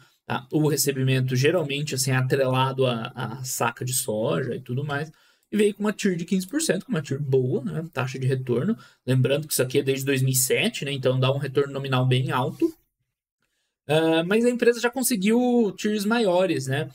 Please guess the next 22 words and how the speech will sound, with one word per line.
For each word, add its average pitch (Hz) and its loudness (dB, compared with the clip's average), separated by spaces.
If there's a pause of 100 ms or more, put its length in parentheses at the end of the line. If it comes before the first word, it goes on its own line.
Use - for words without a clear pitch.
(340)
Então, 147 0
se - -4
eu - 2
não 196 -2
me 214 0
engano, 165 0
aqui 160 -2
essa 170 0
área 156 2
que 160 -6
eles 151 -2
venderam 139 0
agora 143 2
não 180 0
era 175 2
a 165 2
área 160 2
premium 147 -2
da 127 0
fazenda 131 0
e 156 -2
tal, 151 -2